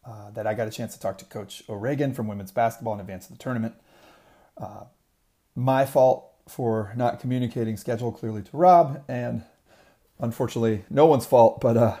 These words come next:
some sick children on the other end, uh, for Rob tonight. So it's just me and Coach O tonight, but we wanted to get this out early. It is possible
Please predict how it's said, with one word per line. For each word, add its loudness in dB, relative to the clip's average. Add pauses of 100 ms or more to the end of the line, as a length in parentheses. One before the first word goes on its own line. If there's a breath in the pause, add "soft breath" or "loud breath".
some -10
sick -4
children 0
on -2
the 0
other 0
end, -8 (260 soft breath)
uh, -4
for -8
Rob 2
tonight. -4
So -10
it's -12
just 0
me -4 (720 loud breath)
and -2 (180)
Coach -4
O 2
tonight, -4 (180)
but -4
we -4
wanted -4
to -8
get -8
this -10
out -2
early. -4
It -14
is -16
possible -12